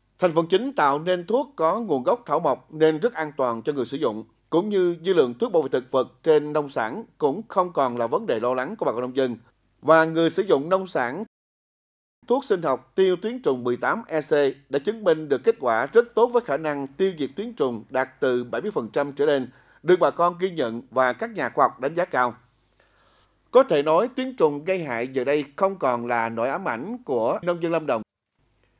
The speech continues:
Nhờ canh tác theo quy trình chặt chẽ, chủ động phòng chống dịch bệnh, cùng với giải pháp mới để phòng và diệt tuyến trùng gây hại, nên bà con nông dân tại đây đã tránh được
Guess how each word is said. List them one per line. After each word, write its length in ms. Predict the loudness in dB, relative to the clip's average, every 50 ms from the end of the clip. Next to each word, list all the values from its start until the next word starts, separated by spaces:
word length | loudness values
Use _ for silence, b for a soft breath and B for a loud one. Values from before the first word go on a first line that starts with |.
| _ _ _ _ _ _ _ -2
Nhờ 260 | 2 4 6 6 6 6
canh 160 | 4 0 0 0
tác 200 | -2 -4 -4 -4 -4
theo 100 | -2 0
quy 100 | 0 0 0
trình 160 | 0 -2 -2
chặt 180 | -2 -6 -6 -6 -4
chẽ, 320 | -4 -2 -2 -2 -2 -4 -6 -6 _
chủ 140 | 0 2 2
động 180 | 2 2 0 -2
phòng 240 | -2 -4 -4 -2 -2
chống 200 | -4 -4 -2 -2
dịch 140 | -2 -2 -2
bệnh, 280 | -2 -2 -2 -2 -4 -8 _ _ _ _ _ _ _ _ _ _ _ 0
cùng 320 | 2 2 4 2 2 4
với 240 | 6 6 6 6 4
giải 160 | 2 0 0
pháp 300 | 2 2 0 0 0 2
mới 280 | 4 4 4 4 4 2
để 180 | 2 0 0
phòng 360 | 2 2 2 2 2 0 -2
và 340 | 0 0 2 2 2 0 -2 -4 -6
diệt 140 | -8 -8 -6 -6
tuyến 180 | -8 -8 -4
trùng 260 | -2 -2 -2 -2 -2 0
gây 160 | 0 0 0
hại, 300 | 0 -2 -4 -6 -6 -8 -10 _ _ _ _ _ -2
nên 300 | 0 2 2 2 0 -4
bà 60 | -6
con 120 | -4 -2 -2
nông 160 | -2 0 2
dân 180 | 2 2 2
tại 160 | 0 -2 0 2
đây 280 | 2 2 0 0 -2 b b b b b _
đã 220 | 2 2 2 2
tránh 300 | 2 0 -2 -2 -2 0
được 200 | 2 2 2 2